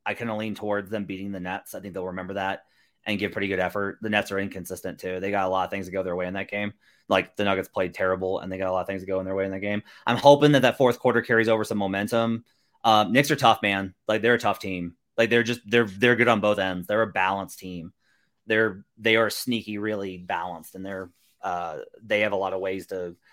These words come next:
kinda match up here. Knicks have a little bit of bad vibes with, uh, Mitch Robinson, who's a little upset about his role on the team, but we'll see kinda how it goes. Missing Brunson's obviously a big deal, but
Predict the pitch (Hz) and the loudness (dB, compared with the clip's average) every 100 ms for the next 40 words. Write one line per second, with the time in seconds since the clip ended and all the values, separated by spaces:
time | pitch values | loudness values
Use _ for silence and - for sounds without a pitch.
0 | _ _ 123 107 104 104 98 104 98 123 | _ _ -2 2 2 2 0 0 0 0
1 | 131 123 107 117 131 127 131 123 127 127 | 2 2 2 6 6 6 4 4 4 4
2 | 123 113 107 - 104 98 110 - 101 110 | 2 -2 -6 0 0 0 -4 -2 -2 -2
3 | 117 117 110 110 104 - 107 101 98 - | -4 -4 -2 0 0 0 -2 -2 -4 -10
4 | - 104 92 95 107 117 113 110 123 123 | -14 -8 -4 -4 -4 -8 -12 -6 -6 -6
5 | - _ _ _ 92 95 107 101 95 101 | -10 _ _ _ -4 -4 -4 -6 -4 -4
6 | 95 95 95 95 107 127 127 101 101 107 | -2 0 0 -2 -2 -2 0 -2 -2 -2
7 | 113 104 104 107 110 107 104 101 104 104 | -4 0 0 0 -2 -2 -4 -4 -2 -2
8 | 104 _ _ _ 95 90 | -4 _ _ _ -6 -6